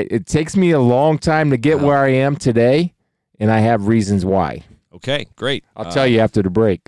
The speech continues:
Speaker 2: Yeah, after the break,
Speaker 1: <laughs>
Speaker 2: of which there are none here on the Spielman and Hooley podcast. And we wanna thank our friends at West Jefferson Plumbing and Heating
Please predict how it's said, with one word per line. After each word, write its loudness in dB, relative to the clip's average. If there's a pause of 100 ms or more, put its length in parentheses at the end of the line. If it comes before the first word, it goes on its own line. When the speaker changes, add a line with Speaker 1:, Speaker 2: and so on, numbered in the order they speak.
Speaker 2:
Yeah, -4
after -2
the 0
break, -2
Speaker 1:
<laughs> -
Speaker 2:
of -2
which -4
there -2
are -2
none -4
here -8
on -8
the -12
Spielman -8
and -6
Hooley -4
podcast. -6
And -16
we -12
wanna -12
thank -14
our -14
friends -14
at -14
West -12
Jefferson -12
Plumbing -14
and -14
Heating -12